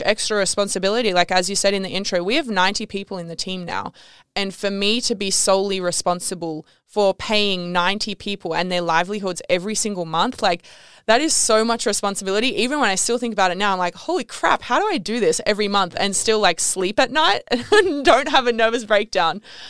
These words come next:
Um, so it was, yeah, from a logistics point of view and from an emotional point of view, it was very difficult. But I think now, like, coming out the other side,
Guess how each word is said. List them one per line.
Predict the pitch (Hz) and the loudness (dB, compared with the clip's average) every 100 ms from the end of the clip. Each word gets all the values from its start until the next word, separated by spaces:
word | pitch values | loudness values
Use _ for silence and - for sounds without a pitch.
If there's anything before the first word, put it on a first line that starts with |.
| - | -4
Um, | - 233 220 226 | 4 6 6 2
so | - 269 240 226 - | 4 6 8 6 4
it | 254 | 0
was, | 269 294 - 269 - - - - - - | 2 2 2 -4 -12 -20 -20 -20 -12 2
yeah, | 269 214 | 4 4
from | - 277 311 - | 2 0 0 0
a | 233 | 2
logistics | 226 208 208 233 - 254 - | 2 0 2 2 0 -4 -4
point | - 247 | -2 -2
of | 247 | -2
view | 226 247 - | -2 -2 0
and | 196 233 240 | 0 -2 -4
from | 254 254 | -2 -2
an | 254 | -2
emotional | 247 254 - 262 | -2 -2 -2 -4
point | 247 262 254 | -4 -4 -4
of | 240 | -4
view, | 262 269 - - | -6 -6 -4 -2
it | 208 | 0
was | 196 202 202 196 196 196 - - | 2 6 8 8 4 0 -2 -6
very | - 185 196 196 | -6 4 4 4
difficult. | 185 190 240 330 339 | -2 -6 -4 0 2
But | 226 208 | 4 4
I | |
think | 202 - 220 214 - _ _ _ _ _ _ _ _ _ | 4 2 0 -2 -14 _ _ _ _ _ _ _ _ _
now, | 202 196 202 214 220 - | -4 2 6 6 4 2
like, | 185 | 0
coming | - 208 202 | 0 -4 0
out | 190 | 0
the | 190 | 2
other | 196 190 | 0 0
side, | - 170 170 208 269 | 0 2 2 2 0